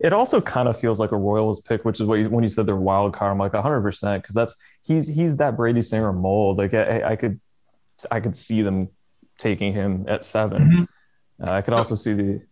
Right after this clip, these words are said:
Speaker 1: the Rockies taking him 'cause he's a ground ball college pitcher. They love ground ball college pitchers playing
Speaker 2: Yeah.
Speaker 1: in Coors. Uh, he is the, the,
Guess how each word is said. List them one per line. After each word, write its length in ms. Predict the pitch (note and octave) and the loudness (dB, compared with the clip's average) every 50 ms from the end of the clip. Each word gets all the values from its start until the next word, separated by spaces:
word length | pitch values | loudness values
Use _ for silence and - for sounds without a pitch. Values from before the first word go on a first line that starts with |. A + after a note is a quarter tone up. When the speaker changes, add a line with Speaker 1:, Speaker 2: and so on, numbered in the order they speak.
| _ _ _ _ - | _ _ _ _ -6
Speaker 1:
the 120 | A#2 A2 G#2 | -4 -2 0
Rockies 580 | F#2+ A2 C#3 D#3 - C3 A2 G#2+ G#2 F#2+ F#2+ | 2 2 2 2 2 0 2 2 2 0 -2
taking 280 | - - G#2+ F#2 G#2 G2 | -2 -4 -4 -2 -2 -2
him 140 | G2+ G2 G2 | -2 -2 0
'cause 100 | A2+ G2 | 0 0
he's 140 | G2+ F#2+ G2 | 0 0 -2
a 40 | |
ground 440 | G2 - A2 G2 G2 G#2+ G#2+ G#2 G2 | -2 -2 -2 0 2 2 2 2 2
ball 300 | G2+ G2+ G2+ F#2+ G#2 G2+ | 2 2 0 0 -2 -4
college 360 | - - A2 F#2+ F#2 F2+ - - - | -4 -2 -2 -2 -2 -2 -4 -6 -4
pitcher. 260 | - B2+ - - G2 | -4 -4 -4 -4 -2
They 120 | F#2+ F#2+ G2 | -2 0 0
love 420 | G2 F#2+ F#2+ G2+ G2 F#2+ G2+ A#2+ | 0 0 0 0 0 0 -4 -4
ground 320 | - G#2 F#2+ F#2 F2+ F#2 | -4 -4 -2 -2 -2 -2
ball 180 | F2+ F2+ F2+ G2 | -2 -2 -2 -2
college 360 | - - E2 F2 - - - | -4 -2 -4 -4 -4 -4 -4
pitchers 440 | - A2+ - - - - - - - _ _ _ _ _ _ _ _ - | -6 -6 -4 -6 -10 -12 -12 -16 -20 _ _ _ _ _ _ _ _ -8
playing 300 | - - G2 F#2+ - - | -4 -2 0 2 2 2
Speaker 2:
Yeah. 60 | G2 | 0
Speaker 1:
in 40 | F#2 | -2
Coors. 500 | F#2 - - A2 F#2+ - - - - - | -2 -2 -2 -2 -2 -2 -4 -6 -6 -4
Uh, 200 | - F#2+ D2 D#2+ | -2 -2 -2 -2
he 180 | G2 - A2+ A2 | -2 0 0 0
is 220 | A2 G2+ G2 G#2 | 0 0 0 0
the, 280 | G#2+ G#2+ G#2+ G#2 G2 C#3 - - | 2 2 2 2 0 -4 -6 -4
the, 120 | A#2 G2+ | -4 -4